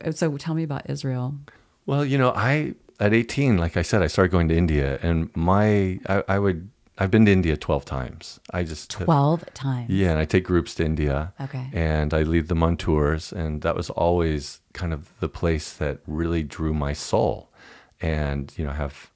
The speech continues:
Speaker 2: a yoga center, and so to me, I've just really, uh, loved diving deep into Hinduism and,
Speaker 1: Mm-hmm.
Speaker 2: and Buddhist philosophy and ideas of oneness
Speaker 1: Mm-hmm.
Speaker 2: and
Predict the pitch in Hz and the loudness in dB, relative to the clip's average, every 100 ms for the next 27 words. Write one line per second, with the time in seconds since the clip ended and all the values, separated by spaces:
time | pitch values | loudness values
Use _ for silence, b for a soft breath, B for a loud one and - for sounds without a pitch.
0 | - 80 71 71 65 78 80 90 90 71 | -4 -2 0 -2 -2 -2 0 0 -2 -4
1 | 67 - 73 - 80 85 90 80 73 B | -8 -8 -10 -6 -2 0 2 0 -2 B
2 | B B B B - 78 71 - _ _ | B B B B -4 -2 -4 -10 _ _
3 | - - 78 - - - - 101 120 92 | -8 -2 -2 -4 -12 -16 -8 2 4 4
4 | 69 62 - - 71 57 - _ _ _ | 2 -2 -6 -6 -6 -6 -12 _ _ _
5 | - 78 92 101 73 60 - - _ - | -6 2 6 6 4 0 -12 -20 _ -2
6 | 78 80 76 69 87 82 69 71 69 - | 0 0 -4 -2 0 2 0 -4 -8 -6
7 | 73 69 67 - 95 87 82 69 69 69 | -4 -4 -4 2 4 6 4 2 0 -4
8 | 62 62 - - 135 131 131 151 143 78 | -4 -6 -8 -8 -8 -8 -10 -10 -4 -4
9 | 67 - 95 90 80 - - 76 73 80 | -2 4 6 8 6 0 -2 2 2 2
10 | - 71 - 67 62 64 69 - 73 71 | -2 -8 -8 -8 -8 -12 -14 -10 -8 -6
11 | 69 69 B B B B - 80 87 82 | -6 -8 B B B B -2 2 4 6
12 | 78 67 73 87 80 69 64 - - - | 4 2 6 6 4 0 -4 -10 -14 -12
13 | 131 78 73 73 71 69 67 67 | -10 -6 -6 -6 -6 -8 -10 -14